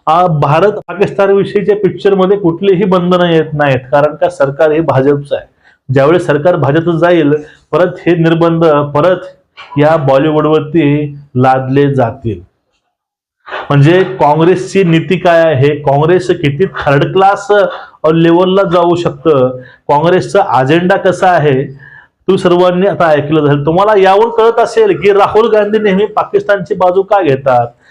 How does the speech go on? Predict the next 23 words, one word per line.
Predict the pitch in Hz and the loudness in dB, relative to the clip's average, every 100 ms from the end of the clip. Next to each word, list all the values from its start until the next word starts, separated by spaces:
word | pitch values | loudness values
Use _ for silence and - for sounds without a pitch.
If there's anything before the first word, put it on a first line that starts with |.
| _ - | _ -4
राहुल | 165 160 220 | -2 0 0
गांधी | 196 190 196 | 2 0 0
नेहमी | 202 196 208 | 0 0 0
भारताला | 208 180 165 - 196 208 202 | 0 0 -2 -2 0 2 0
हरल्यासारखं | - 156 175 208 196 180 202 | 0 -2 0 0 0 -2 -4
का | 196 190 196 | 0 0 0
बघतात, | 180 - - 131 123 120 _ - - 156 | -2 -4 -2 0 0 -4 _ -10 -8 -2
राहुल | 160 170 214 | 0 0 2
गांधी | 208 202 208 | 0 2 0
नेमकं | 202 196 196 214 | 0 -2 0 -2
सांगायचा | - 175 180 202 202 | 0 -4 0 0 0
प्रयत्न | 185 196 202 196 202 | -2 2 0 0 -4
का | 196 202 | 0 -2
करतात | 202 190 170 190 | 0 -4 0 -2
की | 185 196 | -2 -6
तुमचे | 196 185 165 196 185 185 - - - | -4 -4 0 0 0 -4 -18 -20 -4
भारताचे | 139 143 165 175 190 | 0 0 0 0 0
किती | 180 151 143 208 180 | 0 -2 -2 2 2
राफेल | 156 143 156 147 175 | 2 2 0 0 0
उडाले, | 170 165 160 170 | 2 2 2 0
किती | 165 143 175 190 190 160 | -2 -4 -2 -2 -2 -2
लोक | 151 165 | -2 0
मेले. | 151 143 117 | 0 0 0